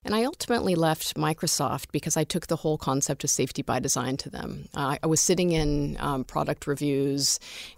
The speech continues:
and, and they were looking for security vulnerabilities and privacy vulnerabilities,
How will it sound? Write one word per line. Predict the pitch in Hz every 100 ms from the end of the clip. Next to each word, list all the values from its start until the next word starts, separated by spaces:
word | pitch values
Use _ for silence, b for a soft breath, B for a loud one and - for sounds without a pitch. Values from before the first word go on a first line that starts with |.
| -
and, | 139 143 143 - -
and | 147
they | 147
were | 143
looking | 147 147 151
for | 147 151
security | - - 269 233
vulnerabilities | 208 202 196 185 180 170 170 160 160 156
and | 139
privacy | - 170 180 -
vulnerabilities, | 160 160 156 151 156 151 151 147 147 -